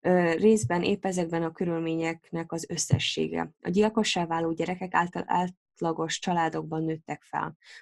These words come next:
Voltak ugyan ismert problémáik, de elvileg megkapták a szükséges segítséget. A lehető legjobban rájuk szabott iskolába jártak, pszichiáter, terapeuta foglalkozott velük. Ö, várjál.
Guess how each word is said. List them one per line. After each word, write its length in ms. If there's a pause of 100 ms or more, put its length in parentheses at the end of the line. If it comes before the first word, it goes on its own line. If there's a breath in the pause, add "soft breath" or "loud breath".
Voltak 380
ugyan 200
ismert 360
problémáik, 680
de 100
elvileg 400
megkapták 480
a 60
szükséges 500
segítséget. 720 (380 loud breath)
A 120
lehető 400
legjobban 920
rájuk 360
szabott 340
iskolába 520
jártak, 400
pszichiáter, 600
terapeuta 760 (320 soft breath)
foglalkozott 680
velük. 280 (2250 loud breath)
Ö, 100 (1600 loud breath)
várjál. 560